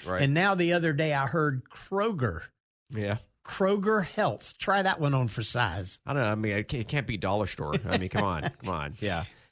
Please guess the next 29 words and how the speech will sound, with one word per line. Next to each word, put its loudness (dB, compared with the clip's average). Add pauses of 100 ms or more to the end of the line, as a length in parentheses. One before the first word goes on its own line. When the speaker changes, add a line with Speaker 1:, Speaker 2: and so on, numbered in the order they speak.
Speaker 1:
Yeah, 2
no, 0
it -4
is. 2
Speaker 2:
Yeah. 0
Speaker 1:
They're, -2
they're 0
all, 0 (160)
all 0
Speaker 2:
They're 2
Speaker 1:
getting -4
into 6
Speaker 2:
all 6
Speaker 1:
it. -2
Speaker 2:
getting -2
into 0
it. -8 (100)
Yep. -2
Speaker 1:
And, 0
and -10
again, -4 (420)
you -2
know, 0
you -8
can -4
take -6
the -2
business -4
mind -6